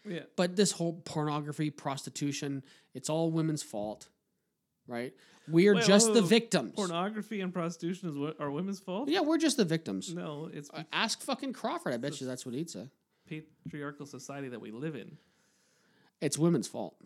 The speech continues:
Speaker 1: <laughs>
Speaker 2: Eve ate the apple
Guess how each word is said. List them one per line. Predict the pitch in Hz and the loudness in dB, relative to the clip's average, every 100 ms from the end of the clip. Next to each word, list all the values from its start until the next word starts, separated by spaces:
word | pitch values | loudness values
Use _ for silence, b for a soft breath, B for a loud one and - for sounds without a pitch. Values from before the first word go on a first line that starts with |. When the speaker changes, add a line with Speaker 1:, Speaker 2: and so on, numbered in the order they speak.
| _ - | _ -8
Speaker 1:
<laughs> | - - - - 587 349 - 233 - 214 - 226 | -6 -6 -10 -18 -10 -6 0 -2 -2 -6 -6 4
Speaker 2:
Eve | 226 214 233 269 226 - | 10 12 12 12 10 8
ate | 208 196 | 8 8
the | 202 202 | 2 4
apple | 156 151 - 80 | 4 4 0 -10